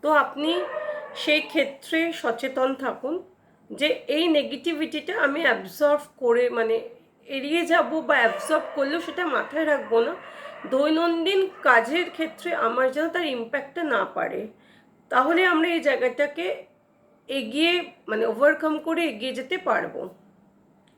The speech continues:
রাস্তাঘাটে চলাফেরা, ড্রাইভের ক্ষেত্রে অত্যন্ত সতর্কতা অবলম্বন করতে হবে। সময় নিয়ে আপনারা বেরোন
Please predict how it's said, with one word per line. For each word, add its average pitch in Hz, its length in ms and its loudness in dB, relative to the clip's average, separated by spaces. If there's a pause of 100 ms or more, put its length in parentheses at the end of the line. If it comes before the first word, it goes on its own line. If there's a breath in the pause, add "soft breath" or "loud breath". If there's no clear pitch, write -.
(440 soft breath)
রাস্তাঘাটে 359 680 4
চলাফেরা, 311 760 2
ড্রাইভের 254 520 4
ক্ষেত্রে 311 380 -8
অত্যন্ত 349 640 -2
সতর্কতা 330 640 0
অবলম্বন 311 500 0
করতে 294 300 -2
হবে। 202 320 -2
সময় 277 360 2
নিয়ে 311 180 0
আপনারা 320 340 0
বেরোন 247 380 2